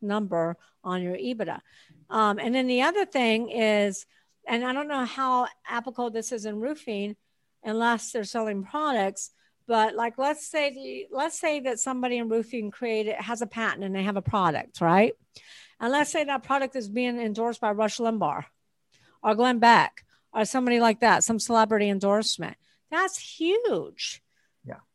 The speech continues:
Speaker 1: You know how many str-, you know how many companies want celebrity endorsements and can't get them? Or let's say they have a product that they invented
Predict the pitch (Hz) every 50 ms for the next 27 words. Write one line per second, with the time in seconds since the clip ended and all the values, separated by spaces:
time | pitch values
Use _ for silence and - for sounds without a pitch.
0 | _ _ _ _ - 240 247 285 311 330 349 320 294 311 330 330 320 320 330 330
1 | 320 320 320 311 - - 302 277 403 - 277 277 311 339 320 285 320 330 320 269
2 | 247 - 285 277 - 302 311 294 - - 220 196 196 220 262 - - - 269 262
3 | 262 254 254 262 254 240 208 190 208 233 233 - 277 269 254 - - 196 175 -
4 | - 233 233 - - 180 175 202 - 285 294 320 339 359 349 _ _ _ - _
5 | _ _ _ _ _ - 226 240 254 262 285 302 - - 320 302 294 262 269 240
6 | 233 262 254 254 - - - 262 269 277 262 - 262 247 - 254 254 254 247 240
7 | 226 247 285 320 302 269 262 262 254